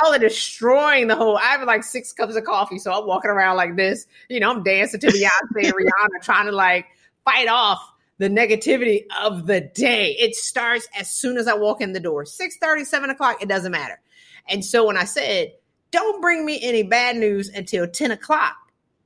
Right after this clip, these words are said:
one, I was just doing it for myself and my sanity. But two, what I learned was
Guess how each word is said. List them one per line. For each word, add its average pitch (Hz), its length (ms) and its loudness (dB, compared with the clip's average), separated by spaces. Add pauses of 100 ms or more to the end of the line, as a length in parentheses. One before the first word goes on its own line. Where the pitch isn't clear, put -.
(300)
one, 330 280 2
I 339 60 4
was 262 80 2
just 233 160 -2
doing 254 160 4
it 233 80 2
for 233 100 4
myself 202 340 2
and 185 80 -8
my 165 100 2
sanity. 175 580 -4 (320)
But 220 300 2
two, 277 640 0
what 226 200 2
I 208 120 4
learned 254 420 0
was 175 440 2